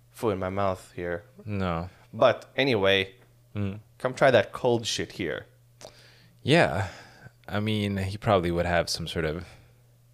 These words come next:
Speaker 2: reason for why he would survive the cold too.
Speaker 1: I guess so.
Speaker 2: He's eating that liver. If you're on the liver, you're good.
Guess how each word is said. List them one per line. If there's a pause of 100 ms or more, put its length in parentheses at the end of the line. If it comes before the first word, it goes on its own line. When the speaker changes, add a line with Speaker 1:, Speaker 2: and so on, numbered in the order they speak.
(320)
Speaker 2:
reason
for (680)
why
he
would
survive
the
cold
too. (720)
Speaker 1:
I
guess
so. (400)
Speaker 2:
He's
eating
that
liver.
If
you're
on
the
liver, (680)
you're
good.